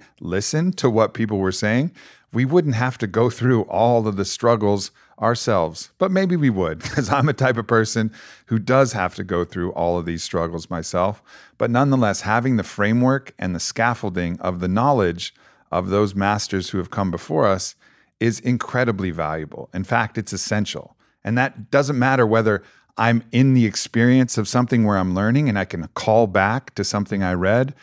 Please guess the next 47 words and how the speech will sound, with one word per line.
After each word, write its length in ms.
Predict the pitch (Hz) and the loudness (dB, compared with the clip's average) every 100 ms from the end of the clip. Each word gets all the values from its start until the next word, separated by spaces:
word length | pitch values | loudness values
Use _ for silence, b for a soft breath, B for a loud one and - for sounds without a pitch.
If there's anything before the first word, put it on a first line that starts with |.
| b b b | b b b
Sometimes 440 | 170 196 269 233 | 0 2 4 4
it 80 | 123 | 4
even 180 | 113 101 | 2 0
shows 340 | - 113 104 | 2 2 4
up 220 | 113 104 - | 2 2 -2
in 100 | 113 | 0
my 120 | 117 | 2
psychedelic 640 | 110 127 127 113 143 180 110 | 2 0 0 2 4 4 2
journeys, 480 | 95 87 80 78 - | -2 -2 -4 -8 0
where 320 | 95 92 92 b b b _ | 2 2 -2 b b b _
reading 480 | 101 98 160 202 117 | -4 2 4 4 4
something 520 | - 98 87 - 87 | 0 -2 -2 -4 -4
will 140 | 90 90 | -4 -2
actually 400 | 110 - 101 101 - | -2 -2 -4 -4 0
unlock 540 | 135 131 120 117 - | 2 4 4 2 0
a 60 | 92 | -4
way 340 | 95 101 113 | 2 2 4
that 120 | 107 | 2
I 100 | 92 | 0
can 200 | 87 85 | -2 -8
think 280 | - 147 151 | -4 -4 -2
about 260 | 101 95 87 | 0 0 0
a 40 | |
situation 800 | - 90 92 92 127 - 87 87 b b b | -4 -8 -2 0 0 -4 -4 -6 b b b
and 160 | - 113 | -2 2
then 80 | 113 | 2
allow 320 | 104 120 127 | 4 4 4
me 160 | 123 | 4
to 120 | 107 - | 2 0
add 180 | 95 | -2
my 180 | 92 87 | 0 -4
own 260 | 98 110 113 | 0 2 2
language 520 | 101 104 98 98 92 | 2 0 0 0 -2
and 100 | 87 | -6
my 120 | 87 | -4
own 220 | 90 92 90 | -2 -2 -2
interpretation. 840 | 85 85 82 - 117 120 147 - _ _ _ _ _ | -4 -6 -8 -4 -4 -6 -14 -20 _ _ _ _ _
So 200 | - 175 | 0 2
many 260 | 175 143 139 | 4 4 4
of 80 | |
the 140 | 110 104 | 2 2
ideas 560 | 95 95 101 101 98 | 2 2 2 2 2
that 160 | 95 90 | -2 -6
any 220 | 98 147 151 | -2 0 0
of 160 | 87 | 0
us 200 | 80 - | -4 -8
express 560 | 78 - 82 82 - | -12 -8 -6 -6 -8